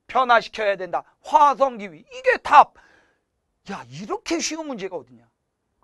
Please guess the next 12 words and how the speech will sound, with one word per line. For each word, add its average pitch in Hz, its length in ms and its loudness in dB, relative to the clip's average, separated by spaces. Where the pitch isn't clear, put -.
작년에 381 520 -4
선생님한테 294 520 -6
배운 233 220 -8
재수생들은 202 540 -10
안 185 100 -12
틀렸어요. 147 680 -12
애들이 415 340 -2
고른 311 400 -4
거는 311 240 0
뭔 226 160 -4
줄 247 120 -2
알아? 254 220 2